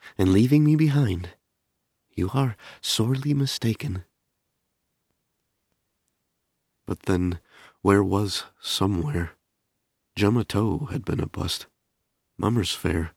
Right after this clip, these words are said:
well, even if there was more information to be had there, who knew how long it would be before it was safe to show their faces in that hovel again? Sarkeesian made it clear that wherever came next,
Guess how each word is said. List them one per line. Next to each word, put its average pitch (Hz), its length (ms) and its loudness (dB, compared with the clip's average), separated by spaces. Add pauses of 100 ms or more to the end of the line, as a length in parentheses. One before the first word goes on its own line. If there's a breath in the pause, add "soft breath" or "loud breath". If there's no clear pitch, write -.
(600)
well, 85 320 -6 (680)
even 98 240 0
if 90 160 0
there 87 100 0 (120)
was 85 180 0
more 85 220 0
information 82 720 -2
to 76 40 -2
be 78 140 -4
had 87 320 -4
there, 82 260 -4 (340 loud breath)
who 113 140 4
knew 101 380 2
how - 240 -6
long 82 260 0
it - 140 -6
would 80 160 -4
be 85 240 -2 (260 loud breath)
before 85 360 -2
it - 100 -4
was 85 140 -4
safe - 420 -4
to - 100 -12
show 85 260 -2
their 80 180 -4
faces - 720 -6
in 90 120 -10
that - 180 -14 (100)
hovel - 480 -8
again? 85 400 -6 (1400)
Sarkeesian 98 600 0
made 90 200 4
it 85 140 -4
clear 90 300 2
that 82 200 -2
wherever 85 640 -2
came 80 460 -2
next, - 360 -6